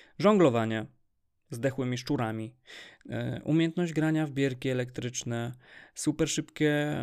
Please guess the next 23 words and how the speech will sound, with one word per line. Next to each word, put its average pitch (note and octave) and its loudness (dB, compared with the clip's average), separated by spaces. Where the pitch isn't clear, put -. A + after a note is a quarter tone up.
dmuchanie C#3+ -4
balonów, B2 -2
e, A#2+ -2
albo C3+ -4
jeżdżenie D3+ 0
na D3+ 0
alpace B2 -2
ci B2 -14
się B2 -6
może A#2+ -6
przydać. A#2+ -6
Przyda - -4
ci G#3+ -4
się F#3 -4
też D3 -2
język C3 -2
Suahili, C#3 -4
angielski, C3+ -4
niemiecki, C#3+ -4
francuski, C3 -6
rosyjski, C#3 -6
polski, C3+ -8
czeski, B2+ -8